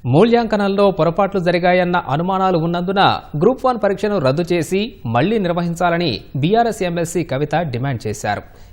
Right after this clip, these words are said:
ఈ మేరకు ముఖ్యమంత్రి రేవంత్ రెడ్డికి కవిత బహిరంగ లేఖ రాశారు. గ్రూప్ వన్ నిర్వహణలో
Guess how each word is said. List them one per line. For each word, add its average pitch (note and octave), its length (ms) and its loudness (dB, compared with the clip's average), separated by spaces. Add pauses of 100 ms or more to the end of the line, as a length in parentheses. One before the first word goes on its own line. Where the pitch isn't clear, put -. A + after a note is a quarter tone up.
ఈ D3+ 80 8
మేరకు A3+ 320 4
ముఖ్యమంత్రి G#3+ 500 0
రేవంత్ E3 320 -2
రెడ్డికి D#3+ 360 0 (220)
కవిత D3+ 240 0 (200)
బహిరంగ F#3+ 320 -2
లేఖ G3+ 220 -2
రాశారు. D3 460 -4 (360)
గ్రూప్ A3 320 4
వన్ B3 140 -2
నిర్వహణలో F#3 500 0